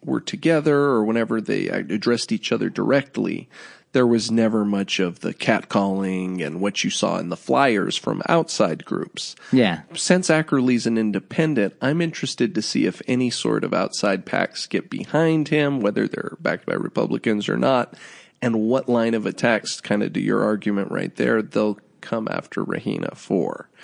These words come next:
Speaker 1: Um, if he
Speaker 2: Yeah.
Speaker 1: doesn't have much of that, if it is just a kinda door-to-door,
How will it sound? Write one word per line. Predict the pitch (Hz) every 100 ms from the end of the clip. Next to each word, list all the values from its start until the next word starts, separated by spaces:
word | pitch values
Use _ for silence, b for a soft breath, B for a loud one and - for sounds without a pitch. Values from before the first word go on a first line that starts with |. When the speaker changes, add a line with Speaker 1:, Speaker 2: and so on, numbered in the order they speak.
| B B B
Speaker 1:
Um, | - 80 80 -
if |
he | 123
Speaker 2:
Yeah. | 135 147 -
Speaker 1:
doesn't | 254 277 202
have | 180 170 170
much | 120 135 -
of | 151 117
that, | 87 92 135 165 - - -
if | 117 156
it | 175
is | 175 135
just | 127 135 - 113
a | 107 107
kinda | - 117 107
door-to-door, | 113 123 120 104 110 110 110 110 107 104